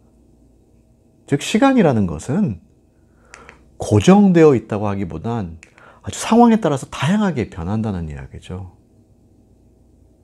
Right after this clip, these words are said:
원래, 원래라는 말 참 많이 쓰는데요. 원래라는 말을 조심하십시오. 원래라는 것은,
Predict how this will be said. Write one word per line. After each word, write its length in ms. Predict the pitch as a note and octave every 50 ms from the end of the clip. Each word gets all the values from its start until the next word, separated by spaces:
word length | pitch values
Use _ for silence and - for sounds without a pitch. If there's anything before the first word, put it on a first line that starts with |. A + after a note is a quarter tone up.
| _ _ _ _ _ _ _ _ - _ _ - _ _ _ _
원래, 800 | E2+ F2+ G2+ C3 E3 F3+ F3+ E3 D3 B2 A2 F#2+ F2 D#2 D#2+ E2 - _ _ _ _ _ _ _ _ - - _ _ _
원래라는 520 | F#2 G2+ B2+ F#3 A3 A#3+ G#3+ F3+ E3+ D#3
말 140 | B2 G2+ G#2 -
참 300 | - - - A3 A3 D3
많이 260 | E2 D#2 F2 F#2+ F#2
쓰는데요. 640 | F#2+ - G#2+ G#2+ G#2 E2+ D#2+ D#2 D#2+ G2+ A2+ G2 F#2 - _ _ _ _ _ _ _ _ _ _ _ _ _ _ _ - - - _ _ _
원래라는 440 | F2+ F#2+ A#2 D#3+ E3+ D#3+ D3+ D#3
말을 240 | C#3 A2 E2+ D#2 F#2
조심하십시오. 1000 | E2 - - E2 - - - G2 F2+ D#2 - - _ - - - E2 F2+ F2 D#2+ - _ _ _ _ _ - - - -
원래라는 800 | F2+ F#2+ A2 C#3+ D#3+ E3 E3 D#3+ D3 C3 A2 F#2 F2 E2+ E2
것은, 460 | D#2 D#2 F#2 - - - B2 C3 A#2